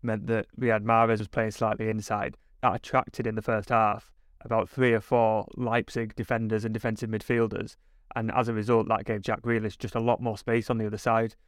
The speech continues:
Now, I think it's seven, seven or eight starts in a row now for Grealish. W-,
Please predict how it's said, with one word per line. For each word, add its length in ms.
Now, 80
I 40
think 180
it's 140
seven, 580
seven 340
or 60
eight 140
starts 340
in 60
a 40
row 140
now 180
for 140
Grealish. 480
W-, 300